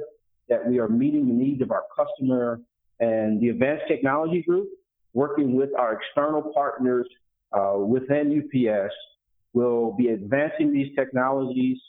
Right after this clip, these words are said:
uh, pushing the limits of what's possible to move packages, uh, throughout the U P S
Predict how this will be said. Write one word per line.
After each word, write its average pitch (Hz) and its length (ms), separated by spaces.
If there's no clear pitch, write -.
uh, 98 160
pushing 165 260
the 139 80
limits 135 400
of 208 80
what's 104 260
possible 120 760
to 131 60
move 117 760
packages, 151 640
uh, 90 260
throughout 143 380
the 127 80
U 143 160
P 139 120
S 131 80